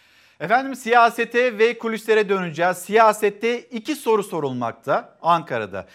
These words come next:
Birincisi, önce birincisiyle başlayalım. Acaba Hazine ve Maliye Bakanı,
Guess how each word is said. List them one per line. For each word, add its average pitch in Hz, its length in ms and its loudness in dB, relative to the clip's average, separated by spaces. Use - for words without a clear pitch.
Birincisi, 226 680 -4
önce 254 340 -2
birincisiyle 202 520 -4
başlayalım. 110 480 -6
Acaba 208 680 2
Hazine 156 360 -4
ve 254 60 -4
Maliye 220 420 0
Bakanı, 208 560 -6